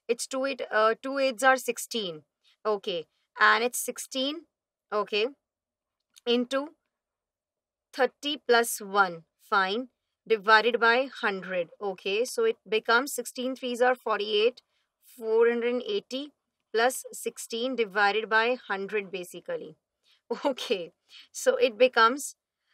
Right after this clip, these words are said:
six nine four divided by hundred. So it is equals to four point nine six.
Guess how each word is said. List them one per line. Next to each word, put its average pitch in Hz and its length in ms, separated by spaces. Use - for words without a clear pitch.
six - 760
nine 220 680
four 240 260
divided 214 440
by 208 200
hundred. 196 580
So 247 200
it 220 120
is 233 140
equals 220 360
to 254 140
four 233 420
point 214 420
nine 190 420
six. - 540